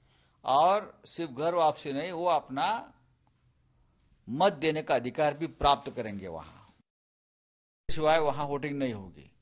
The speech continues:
गारंटी मोदी जी को देनी पड़ेगी, नहीं तो आप पूरे देश को बताइए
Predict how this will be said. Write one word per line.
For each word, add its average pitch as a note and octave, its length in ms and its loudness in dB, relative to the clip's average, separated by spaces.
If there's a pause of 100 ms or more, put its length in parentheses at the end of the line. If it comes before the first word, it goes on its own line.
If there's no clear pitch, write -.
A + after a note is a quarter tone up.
(1160)
गारंटी C#3+ 180 -4
मोदी C3+ 360 -4
जी C3 160 -8
को D#3+ 220 -4
देनी C3 400 -4
पड़ेगी, D3 520 2 (1200)
नहीं C#3 120 -6
तो D3 120 -2
आप D#3 280 6
पूरे D3 200 -2
देश C#3+ 220 -2
को D#3+ 120 -6
बताइए D3+ 460 2